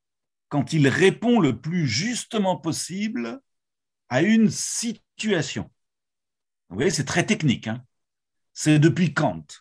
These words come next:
Depuis Kant qu'on a ça. C'est-à-dire Kant, par exemple, dira que faire quelque chose de bien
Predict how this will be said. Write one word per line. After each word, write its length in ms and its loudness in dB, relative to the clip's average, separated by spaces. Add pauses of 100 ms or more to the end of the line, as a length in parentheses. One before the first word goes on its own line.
(600)
Depuis 260 -6
Kant 300 2 (100)
qu'on 160 -6
a 80 -4
ça. 240 -14 (640)
C'est-à-dire 260 -8
Kant, 280 2 (120)
par 140 -4
exemple, 320 -2
dira 400 0
que 420 -4 (840)
faire 320 2
quelque 160 2
chose 260 2
de 100 4
bien 480 -2